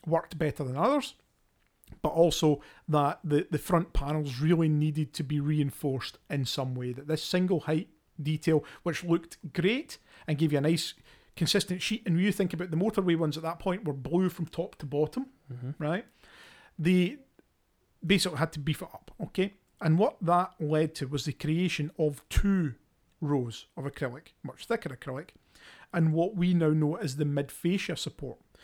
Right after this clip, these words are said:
Speaker 1: So when you look at a Glasgow type gantry now, you've got your signage at the top,
Speaker 2: Mm-hmm.
Speaker 1: you've got a thin grey or black bar that runs from left to right below the signage, and you've then got your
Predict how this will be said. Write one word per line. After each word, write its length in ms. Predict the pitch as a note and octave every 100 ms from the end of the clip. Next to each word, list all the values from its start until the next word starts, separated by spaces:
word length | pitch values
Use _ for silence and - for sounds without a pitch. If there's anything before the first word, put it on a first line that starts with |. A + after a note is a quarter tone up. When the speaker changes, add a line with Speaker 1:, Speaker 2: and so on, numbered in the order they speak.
| - -
Speaker 1:
So 120 | D3
when 140 | D3+
you 140 | G#3+ C4+
look 160 | B3
at 80 | -
a 40 | F3
Glasgow 340 | D#3+ E3 D#3+
type 200 | - E3
gantry 320 | D#3 D#3 D#3
now, 220 | C3 D3 D#3 _ _
you've 160 | D#3+ C#3+
got 160 | F3+
your 140 | D#3 C#3
signage 440 | - F3+ B3+ F3+
at 100 | G#3+
the 60 | -
top, 360 | D3 C3+ - - -
Speaker 2:
Mm-hmm. 200 | B2+ C#3 - -
Speaker 1:
you've 180 | D#3+ D3+
got 200 | E3 C#3+
a 40 |
thin 520 | - G#3+ A3+ A3 F#3 D3+
grey 240 | D#3+ G3
or 120 | E3
black 500 | C#3 D#3 D#3+ G#3 C3+
bar 420 | C3+ C3+ E3 - - _ _ _ _
that 160 | E3+ G3+
runs 380 | D#3 D#3+ D3 -
from 300 | D3 C3 - _
left 260 | D3 D3+ -
to 80 | D3+
right 300 | C3 D#3 - _ _ _ _ -
below 260 | E3 E3 D#3
the 80 |
signage, 460 | C3+ C3+ C#3 D#3+ - _ - -
and 140 | D3 D3+
you've 180 | D3+ C#3
then 200 | G3 F#3
got 220 | A3 F3+
your 180 | C#3+